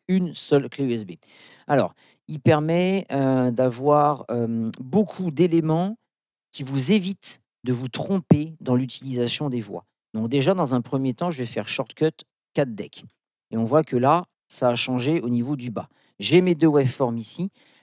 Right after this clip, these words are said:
Les deux waveforms en haut seront les waveforms qui seront sur les plateaux où vous pouvez jouer dessus directement.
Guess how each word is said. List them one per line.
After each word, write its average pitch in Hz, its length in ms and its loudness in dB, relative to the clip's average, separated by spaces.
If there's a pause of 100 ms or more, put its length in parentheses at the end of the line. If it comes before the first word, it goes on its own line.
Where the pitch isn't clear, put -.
Les 127 140 -2
deux 180 160 8
waveforms 160 580 2
en 120 100 4
haut 165 220 0 (200)
seront 135 540 -2 (340)
les 107 100 -4
waveforms 165 600 2 (140)
qui 143 120 -12
seront 151 420 -2
sur - 220 -8
les 110 120 -4
plateaux 139 560 0 (300)
où 131 60 -4
vous 117 100 -8
pouvez 127 380 0
jouer 123 280 2
dessus 151 300 -2
directement. 147 580 -6